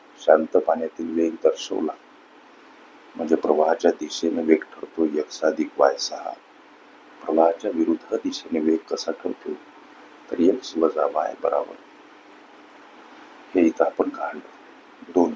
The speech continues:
किलोमीटर प्रति तास. गणित एखाद्या वेळेस नाही कळालं, पुन्हा पहा.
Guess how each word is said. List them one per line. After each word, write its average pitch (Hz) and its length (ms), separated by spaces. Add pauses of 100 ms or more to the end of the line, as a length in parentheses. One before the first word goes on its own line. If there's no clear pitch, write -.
किलोमीटर - 380
प्रति - 420
तास. - 240 (100)
गणित 87 240
एखाद्या 87 300
वेळेस 87 240
नाही 78 320
कळालं, 95 400 (140)
पुन्हा 85 240
पहा. 82 300